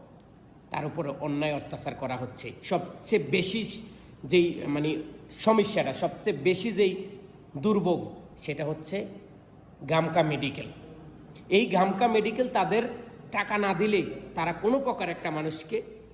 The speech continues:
তারা ফিট দেয় না। আপনি কন্ট্রাক্টে মেডিকেলে যাবেন, আপনি অসুস্থ থাকলেও আপনাকে সুস্থ, আর একজন মানুষ সুস্থভাবে মেডিকেল দিতে গেলে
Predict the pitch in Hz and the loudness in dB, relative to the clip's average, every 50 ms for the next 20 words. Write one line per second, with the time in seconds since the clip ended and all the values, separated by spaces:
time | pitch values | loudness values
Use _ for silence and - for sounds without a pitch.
0 | - - - 110 120 147 143 - 175 175 165 139 123 147 127 120 120 104 - - | -20 -18 -12 -10 -10 -10 -6 -2 -2 -2 -2 -2 -6 -8 -8 -8 -10 -12 -14 -16
1 | - - - - - - - - - - - - - - - - - - 160 165 | -20 -20 -20 -20 -20 -20 -20 -20 -20 -20 -20 -20 -20 -20 -20 -8 -6 -4 0 2
2 | 226 220 220 226 226 233 - 262 262 262 277 262 254 226 247 233 196 - - - | 0 4 4 4 4 4 4 2 2 2 2 2 2 2 0 -2 -6 -8 -10 -10
3 | - 247 262 262 - 247 220 185 185 170 147 131 - - - - 185 180 - 247 | -4 0 0 2 2 2 0 0 0 -2 -4 -6 -8 -8 -4 -2 -2 -2 0 2
4 | 240 226 226 226 - 285 269 - - 277 277 240 226 - 240 233 214 220 202 202 | 4 4 4 2 2 -2 -2 -2 -4 -2 -2 -2 -2 0 0 0 0 0 -4 -4
5 | 202 220 - - 208 - - - - 139 110 - - - - - - - - - | -4 -6 -6 -6 -6 -8 -8 -10 -12 -12 -12 -14 -18 -20 -20 -20 -20 -20 -20 -20
6 | - - - - - - - - - - - - - - - 143 170 170 - 190 | -20 -20 -20 -20 -20 -20 -20 -20 -20 -20 -20 -20 -20 -12 -6 -6 -6 -2 0 0
7 | 190 160 156 240 247 233 220 220 214 190 - - 202 190 - - - 214 214 208 | 0 2 2 2 4 4 2 2 2 -2 -2 -6 -6 -8 -6 -6 -2 0 0 0
8 | 202 208 190 180 170 180 175 202 175 170 165 - 175 175 165 147 139 | 0 0 -4 -4 -4 -4 -4 -4 -6 -6 -8 -8 -8 -6 -6 -8 -10